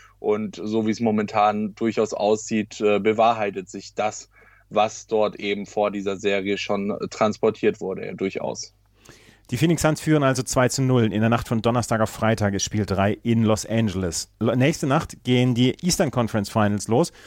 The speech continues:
Speaker 2: Und wer Milwaukee gegen Atlanta da getippt hat, der wird jetzt sicher ein reicher Mann sein. Was erwartest du von der Serie der Milwaukee Bucks gegen die Atlanta Hawks?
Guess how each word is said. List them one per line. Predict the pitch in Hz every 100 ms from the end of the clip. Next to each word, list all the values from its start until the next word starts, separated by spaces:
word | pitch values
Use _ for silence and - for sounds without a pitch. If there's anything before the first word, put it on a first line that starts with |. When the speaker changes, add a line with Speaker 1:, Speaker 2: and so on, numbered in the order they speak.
| - - - _
Speaker 2:
Und | 120
wer | 117
Milwaukee | 139 131 117 135 - 165 156 -
gegen | 104 135 123
Atlanta | 113 117 151 208
da | 147 120
getippt | 120 135 -
hat, | 151 165
der | 131 139 131
wird | 131 147
jetzt | 135 -
sicher | 123 151 156
ein | 120 101
reicher | 123 127 127
Mann | 120 120 117
sein. | 92 92
Was | 120 -
erwartest | - 110 110 117 147 143 -
du | 135
von | 147 127
der | 113
Serie | 101 113 123 117 104
der | 104
Milwaukee | 101 92 107 110
Bucks | 98 - -
gegen | 95 92
die |
Atlanta | 85 85 87 78
Hawks? | 80 80